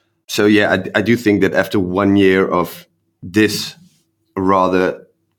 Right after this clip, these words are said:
let's put it mildly and say rather simple A I, because you need to be able to prompt properly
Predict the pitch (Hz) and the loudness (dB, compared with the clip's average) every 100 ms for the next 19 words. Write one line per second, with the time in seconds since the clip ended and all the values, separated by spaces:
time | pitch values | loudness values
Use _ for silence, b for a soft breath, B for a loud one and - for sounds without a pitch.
0 | _ 90 92 - - _ - 98 95 85 | _ -4 -4 -6 -18 _ -6 -2 -2 -4
1 | - 104 95 92 90 98 90 - 95 92 | -6 -2 0 0 0 0 0 0 0 0
2 | - 85 95 92 95 - 117 120 120 110 | -2 -2 -2 0 -2 0 -2 0 0 0
3 | 95 98 98 117 160 - - 104 101 98 | 0 0 0 -2 -4 -8 -12 -4 -2 0
4 | 98 101 107 104 87 98 95 90 95 98 | 2 2 2 -2 0 2 2 2 0 -2
5 | - 98 95 95 B B B B B B | 0 0 0 -4 B B B B B B
6 | B _ - 131 127 123 - - 123 113 | B _ -2 0 0 -2 -8 -6 -4 -2
7 | 120 113 104 92 92 | 2 4 4 0 -4